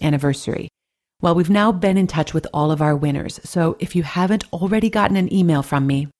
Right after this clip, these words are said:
I'm afraid we didn't draw your name. But the folks at SodaStream and U Bars are both offering a special birthday discount on their products for my listeners. I'll include the promotional codes in this week's email tips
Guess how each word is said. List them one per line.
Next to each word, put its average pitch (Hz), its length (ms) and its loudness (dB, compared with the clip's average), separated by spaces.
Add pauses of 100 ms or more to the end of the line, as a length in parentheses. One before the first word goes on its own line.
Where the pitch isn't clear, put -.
(160)
I'm 147 140 2
afraid 139 300 -2
we 147 80 0
didn't 151 240 0
draw 143 100 2
your 143 180 2
name. - 300 -2 (220)
But 294 280 0 (420)
the 170 100 0
folks - 280 -2
at - 100 -4
SodaStream 202 760 0
and 202 260 2
U 196 140 0
Bars 160 400 -2
are 202 80 -4
both 226 380 -4
offering 226 420 -2
a 202 80 -2
special 190 380 -2
birthday 170 320 0
discount 139 400 -2
on 143 160 2
their 151 160 2
products 151 640 -2
for - 100 2
my 143 200 2
listeners. - 500 -8 (400)
I'll 180 140 4
include 226 280 2
the 202 80 0
promotional 165 480 0
codes 196 340 0 (120)
in 160 180 2
this 160 240 0
week's 170 240 -2
email 147 300 2
tips - 380 -10